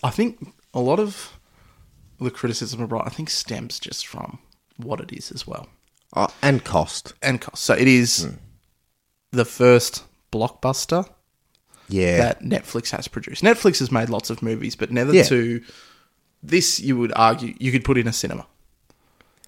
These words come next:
Speaker 2: I, I think it's their answer to, like, the, the
Speaker 1: Yeah,
Speaker 2: summer
Speaker 1: the big
Speaker 2: blockbuster.
Speaker 1: blockbuster.
Speaker 2: Yeah, yeah.
Speaker 1: Um, and so they got in, um, David Ayer,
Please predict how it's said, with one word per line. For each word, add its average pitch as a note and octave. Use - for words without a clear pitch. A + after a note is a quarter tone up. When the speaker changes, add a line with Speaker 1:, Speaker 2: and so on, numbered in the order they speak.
Speaker 2:
I, A#2+
I B2+
think B2+
it's G#2+
their F2+
answer E2
to, F2
like, D#2
the, D2+
the E2
Speaker 1:
Yeah, -
Speaker 2:
summer D2+
Speaker 1:
the D#2+
big A2+
Speaker 2:
blockbuster. -
Speaker 1:
blockbuster. F#2+
Speaker 2:
Yeah, -
yeah. -
Speaker 1:
Um, G#2+
and B2
so B2+
they A2+
got A2+
in, A2+
um, F#2+
David G#2+
Ayer, C3+